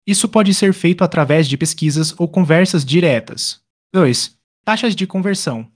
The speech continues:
Acompanhe quantas pessoas compram após interagir com sua mensagem. Isso dá uma ideia clara de sua eficácia.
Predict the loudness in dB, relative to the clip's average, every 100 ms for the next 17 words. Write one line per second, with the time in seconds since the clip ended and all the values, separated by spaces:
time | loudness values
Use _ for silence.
0 | _ -8 -6 -4 -4 -2 -4 -4 -6 -6
1 | -6 -4 -6 -6 -6 -4 -4 -2 -4 -2
2 | -4 -4 -2 -2 -2 -6 -4 -2 -2 -2
3 | -2 -2 -4 -10 -18 _ _ _ -4 -2
4 | 0 2 2 0 0 0 0 0 0 -2
5 | -4 -4 -4 -4 -4 -4 -4 -8 -12